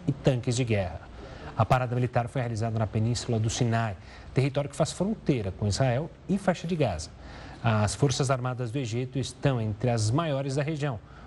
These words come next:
com quatrocentos e trinta e oito mil militares ativos e quatrocentos e setenta e nove mil reservistas.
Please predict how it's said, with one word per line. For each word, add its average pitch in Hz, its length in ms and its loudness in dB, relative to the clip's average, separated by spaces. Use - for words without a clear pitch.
com 143 160 2
quatrocentos 131 720 2
e 117 80 0
trinta 151 480 0
e - 20 2
oito 127 240 -2
mil 113 160 2
militares 117 420 0
ativos 110 560 -2
e 156 80 6
quatrocentos 123 840 0
e 113 60 0
setenta 117 680 0
e 110 80 4
nove 107 400 2
mil 104 340 0
reservistas. 113 960 -2